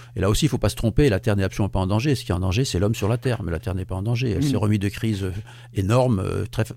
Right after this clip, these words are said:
Speaker 1: pas, pas, pas facilement, mais elle s'est remise de crise, euh, des cinq précédentes, sans problème. Et après, ce que je voudrais juste dire, c'est que, parce que ce qui fausse notre vue dans la phylogénèse, c'est l'échelle du temps. Parce que l'échelle du temps, nous, on avait, on a une vie moyenne, euh, qui dure une quatre-vingts années,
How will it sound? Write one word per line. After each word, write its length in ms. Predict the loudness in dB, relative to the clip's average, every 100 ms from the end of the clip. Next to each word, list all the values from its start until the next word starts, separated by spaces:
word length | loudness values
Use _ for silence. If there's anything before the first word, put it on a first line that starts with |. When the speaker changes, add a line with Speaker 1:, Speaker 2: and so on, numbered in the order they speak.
| -16 -4 0
Speaker 1:
pas, 120 | 2
pas, 180 | 4 4
pas 160 | 4
facilement, 500 | 4 2 0 0 0
mais 140 | -2 -4
elle 80 |
s'est 120 | -4 -4
remise 240 | -2 -2
de 60 | -4
crise, 300 | -4 -2 -2
euh, 120 | -4 -8 -18 -20 -20 -12
des 140 | -8 -2
cinq 180 | -2 -2
précédentes, 460 | -4 -2 -2 -2
sans 140 | -2 -2
problème. 380 | -2 -2 -4 -6 -14 -20 -16 2
Et 80 | 4
après, 180 | 6
ce 80 | 4
que 60 | 2
je 60 |
voudrais 160 | 4 4
juste 220 | 4 0
dire, 260 | 2 2 2
c'est 140 | -2
que, 100 | -4
parce 200 | -2 -2 -2
que 40 |
ce 80 | 0
qui 100 | 0
fausse 320 | 6 4 6
notre 280 | 2 4 2
vue 340 | 2 0 -2 -6 -2
dans 260 | 0 0
la 100 | -2
phylogénèse, 640 | -2 -2 0 2 2 0 -4 -20 -16
c'est 180 | 2 4
l'échelle 420 | 6 4 6 4
du 120 | 4 2
temps. 240 | 0 0 -8 -20 -20 -6
Parce 120 | 0
que 60 | 2
l'échelle 240 | 4 4 4
du 120 | 4
temps, 200 | 6 6
nous, 100 | 8
on 60 | 8
avait, 360 | 6 6 4 4
on 100 | 6
a 60 | 6
une 100 | 6
vie 120 | 4
moyenne, 340 | 6 6 4
euh, 120 | 2 0
qui 140 | -2
dure 160 | 0 0
une 180 | 0
quatre-vingts 460 | -4 -4 0 0 2
années, 320 | 2 2 0